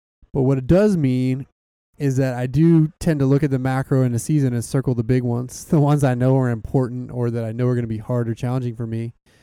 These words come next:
And in those situations, I do start to put my game face on maybe the night before.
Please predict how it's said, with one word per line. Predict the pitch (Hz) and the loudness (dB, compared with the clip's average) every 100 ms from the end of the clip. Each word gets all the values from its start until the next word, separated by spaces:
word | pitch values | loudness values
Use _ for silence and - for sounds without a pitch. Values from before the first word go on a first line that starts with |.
| _ _ _ _ _ | _ _ _ _ _
And | 123 | -2
in | 131 | 0
those | 135 196 - | 4 2 2
situations, | 143 127 123 120 139 139 - - _ _ _ _ - | 0 2 4 2 -2 -4 -10 -18 _ _ _ _ -8
I | 180 | -4
do | 170 254 | 2 2
start | 254 151 135 | 2 0 0
to | - | 0
put | 135 | 0
my | 117 | 0
game | 113 117 110 | -2 -4 -2
face | 123 110 120 | -4 -4 -4
on | 110 | -4
maybe | 107 107 | -4 -4
the | 107 | -4
night | 107 110 | -6 -6
before. | 110 - 113 110 123 | -8 -6 -4 -4 -6